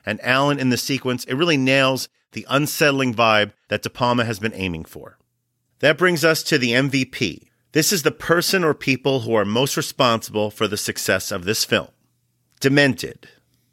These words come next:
deranged, deceptive, De Palma.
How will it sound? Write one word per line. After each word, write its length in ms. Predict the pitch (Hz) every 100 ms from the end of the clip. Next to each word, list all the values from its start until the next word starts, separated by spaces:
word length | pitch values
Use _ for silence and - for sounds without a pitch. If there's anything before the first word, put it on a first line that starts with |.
| _
deranged, 920 | - 110 135 120 78 69 - - - - _ _ _ _
deceptive, 840 | 95 - 123 117 - - - - - _ _ _ _ _
De 80 | 123
Palma. 560 | - 180 123 80 -